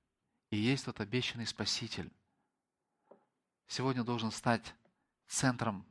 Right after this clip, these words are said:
нашего внимания, для кого он еще не стал, или центром жизни,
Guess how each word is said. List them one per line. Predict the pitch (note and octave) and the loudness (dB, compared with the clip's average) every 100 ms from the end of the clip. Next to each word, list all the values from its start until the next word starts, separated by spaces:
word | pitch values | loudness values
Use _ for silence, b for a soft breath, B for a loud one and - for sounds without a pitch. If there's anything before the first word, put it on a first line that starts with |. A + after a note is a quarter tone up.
| _ | _
нашего | A#2 A2+ A#2+ A2 | 2 4 2 -2
внимания, | G#2 A2 G#2+ G2 F2+ E2+ - _ _ _ _ - | -2 0 0 -2 -4 -8 -14 _ _ _ _ -10
для | G#2 | -6
кого | G#2 A2 B2 | 0 2 2
он | B2+ | 2
еще | - | 0
не | A#2 A2 | 0 0
стал, | - A2+ G2 - - _ _ _ _ _ _ _ _ _ _ _ _ - | 0 4 2 2 -8 _ _ _ _ _ _ _ _ _ _ _ _ -2
или | A2+ G#2+ G2 b b b | 0 2 0 b b b
центром | - C3+ C3+ B2 | 4 4 4 2
жизни, | A2 B2 C3 A2 G2 F2 | 2 2 2 -2 -4 -6